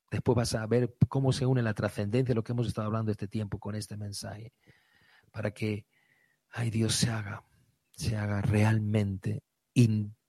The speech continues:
inductor, inducirnos a obedecerle.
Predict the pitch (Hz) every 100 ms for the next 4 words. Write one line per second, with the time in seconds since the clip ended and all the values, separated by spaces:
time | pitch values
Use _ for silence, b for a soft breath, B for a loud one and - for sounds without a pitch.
0 | - 127 120 110 113 - 135 113 110 123
1 | 113 110 107 - 160 127 104 104 104 101
2 | 98 98 - 117 104 104 101